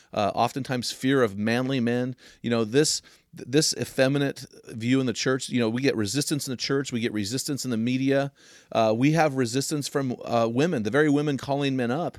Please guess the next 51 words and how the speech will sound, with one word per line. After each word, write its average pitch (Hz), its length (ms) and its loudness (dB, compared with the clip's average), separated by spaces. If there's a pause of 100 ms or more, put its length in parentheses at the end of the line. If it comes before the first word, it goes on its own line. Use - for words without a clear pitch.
(380)
are 113 120 2
sometimes 135 500 -2
the 120 40 -6
very 123 200 4
women 131 280 2
who 123 80 0
are 110 160 2
resisting 110 540 0
them. 90 240 -4 (280)
And 120 80 -4
so 139 120 0
there 151 100 6
are 143 40 6
a 135 40 4
lot 123 260 4
of 151 140 -2
pressures 135 560 0
against 113 460 -2
man. 110 340 0
Now, 101 140 -4
I'm 170 140 -2
a 143 40 2
big 120 240 0
guy, 117 220 4
Dale. 123 340 0 (340)
When 110 140 0
I 147 140 2
climb 151 300 0
a 113 40 2
mountain, 127 460 0 (680)
that, 98 140 -2
you 113 60 -2
know, 120 60 0
I 139 80 2
do 156 100 6
this 143 160 0
death 117 320 2
ruck, 127 240 0
you 120 40 -4
know, 107 80 -4
forty-five 120 520 0
miles. 113 380 -2
When 104 80 -2
I 113 260 -2
hunt 131 200 -4
chukars, 120 440 -2
when 113 140 -2
I 120 60 2
hunt 117 180 -4
for 113 80 -4
deer, 110 380 -2